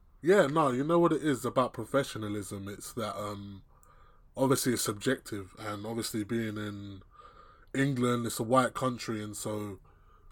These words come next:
professionalism over here in this country is obviously rooted in English culture. And so obviously English culture is quite specific, um, and, you know, being a person of colour, me specifically being,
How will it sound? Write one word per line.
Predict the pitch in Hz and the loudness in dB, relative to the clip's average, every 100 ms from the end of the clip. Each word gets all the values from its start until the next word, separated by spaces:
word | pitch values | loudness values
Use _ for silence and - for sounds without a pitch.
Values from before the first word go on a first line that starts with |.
| - - - - - | -20 -20 -20 -20 -4
professionalism | 113 - 147 - 127 123 113 120 | -2 2 2 2 0 2 0 0
over | 117 110 107 | -2 -2 2
here | 139 127 | 4 4
in | 110 | 2
this | 131 - | -4 -4
country | - 107 - 113 104 | -6 -6 -6 -6 -6
is | 101 107 | -6 -4
obviously | 113 110 - 110 104 101 101 - - - - - | -4 -4 -4 -6 -6 -8 -12 -18 -20 -20 -20 -16
rooted | - 120 127 - 110 | 0 2 2 2 -2
in | - 107 107 101 101 98 98 - | -2 -8 -8 -8 -12 -12 -14 -10
English | 120 107 104 | -8 -6 -6
culture. | - 131 123 - 95 - _ - - - _ | 0 0 0 -6 -10 -14 _ -20 -20 -20 _
And | 104 101 | -12 -8
so | - 110 | -2 0
obviously | 120 120 - 101 | 0 0 -4 -8
English | 110 120 110 | -6 -6 -6
culture | - 113 - | -4 -6 -6
is | 98 | -12
quite | - 104 | -8 -8
specific, | - - - 117 - 101 - - 101 | -8 -10 -6 -6 -6 -10 -14 -16 -12
um, | 104 98 98 95 _ _ - - - - | -10 -10 -12 -16 _ _ -20 -20 -20 -10
and, | 104 101 101 98 95 - - _ _ - | -6 -6 -8 -12 -16 -20 -20 _ _ -10
you | 113 | -6
know, | 101 | -6
being | 101 117 113 | -4 -4 -4
a | 107 | -4
person | 113 104 - | -4 -4 -6
of | 101 | -10
colour, | - 113 104 | -4 -2 -2
me | 104 127 117 | -2 0 0
specifically | 110 113 - 110 110 107 101 | -2 -4 -2 -2 -4 -8 -8
being, | 107 110 104 101 | -6 -6 -8 -12